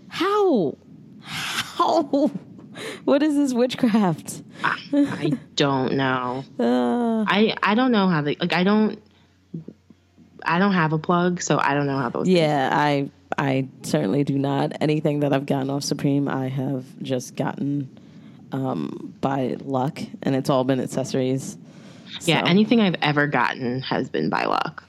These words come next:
Speaker 1: Yeah.
Speaker 2: So.
Speaker 1: Luck, or I caught,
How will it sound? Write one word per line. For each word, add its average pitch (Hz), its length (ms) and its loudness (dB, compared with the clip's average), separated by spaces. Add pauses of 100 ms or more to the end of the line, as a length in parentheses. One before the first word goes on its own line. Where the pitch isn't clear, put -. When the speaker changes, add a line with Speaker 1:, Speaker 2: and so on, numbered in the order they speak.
(140)
Speaker 1:
Yeah. 151 280 -4
Speaker 2:
So. - 560 0 (1500)
Speaker 1:
Luck, 143 360 -2
or 127 280 0
I 117 100 0
caught, 131 420 -2